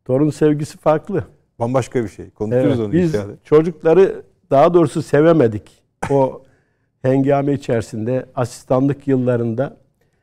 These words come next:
Speaker 1: e, vaktimiz olmuyordu. Yani geldiğimizde uyuyorlardı falan.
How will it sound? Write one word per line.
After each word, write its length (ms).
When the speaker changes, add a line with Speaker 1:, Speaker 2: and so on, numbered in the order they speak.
Speaker 1:
e, 420
vaktimiz 560
olmuyordu. 520
Yani 280
geldiğimizde 720
uyuyorlardı 720
falan. 400